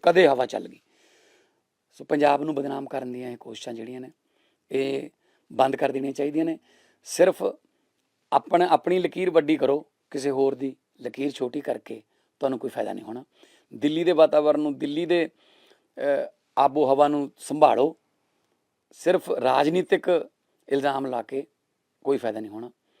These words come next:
ਸੋ ਇਹੀ ਮੈਂ ਅੱਜ ਗੱਲ ਕਹਿਣੀ ਚਾਹੁੰਦਾ ਸੀਗਾ ਕਿ ਪੰਜਾਬ ਗੁਰੂਆਂ ਦੀ ਧਰਤੀ ਹੈ।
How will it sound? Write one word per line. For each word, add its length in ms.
ਸੋ 180
ਇਹੀ 220
ਮੈਂ 280
ਅੱਜ 100
ਗੱਲ 180
ਕਹਿਣੀ 240
ਚਾਹੁੰਦਾ 240
ਸੀਗਾ 240
ਕਿ 380
ਪੰਜਾਬ 540
ਗੁਰੂਆਂ 420
ਦੀ 100
ਧਰਤੀ 440
ਹੈ। 100